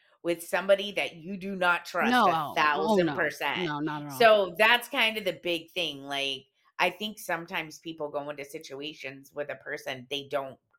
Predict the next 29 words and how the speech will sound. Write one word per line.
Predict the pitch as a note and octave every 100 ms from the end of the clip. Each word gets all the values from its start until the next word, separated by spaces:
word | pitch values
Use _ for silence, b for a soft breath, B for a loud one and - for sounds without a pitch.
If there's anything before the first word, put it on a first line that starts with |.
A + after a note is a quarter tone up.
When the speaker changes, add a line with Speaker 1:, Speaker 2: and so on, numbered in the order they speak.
| _ _ _ _ _ _ _ -
Speaker 1:
know | D#3+ G3 A3+ A#3
well | G3+ E3+ D#3+ D#3
enough | D3 B2 A#2+ C3+ F#3+
Speaker 2:
Yeah. | F3 B2+ D#3+
Speaker 1:
to | F3
be | E3 F3
able | E3+ E3 E3
to | F3+
truly | - G3+ G3 E3 D#3+
trust | C3 - D#3 D#3+ -
them | F#3+ G3+ G#3 A3 A3+ _ _ _ _ _ F#3+
in | G3+ G3
those | F#3 F3 E3+ -
scenarios | D#3+ D3 C#3 B2 F#2+ D2+ C2+
Speaker 2:
Yeah. | E3+ F3 C#3+
Speaker 1:
because | E3+ F3 E3 - b b _ -
it's | A3 -
not | G3 F#3+ F3+ E3+ - -
supposed | - D#3 D#3 -
to | C#3+
be, | D#3 D3 C3
like, | A#2+ A#2 G#2 - _ _ _ -
you | B2
know, | G2 F#2 F#2 F2 _
torture. | - C3+ B2 B2 - E2 G2
It's | G2
supposed | - E3+ E3
to | D#3+
be, | C#3 C#3 B2 A#2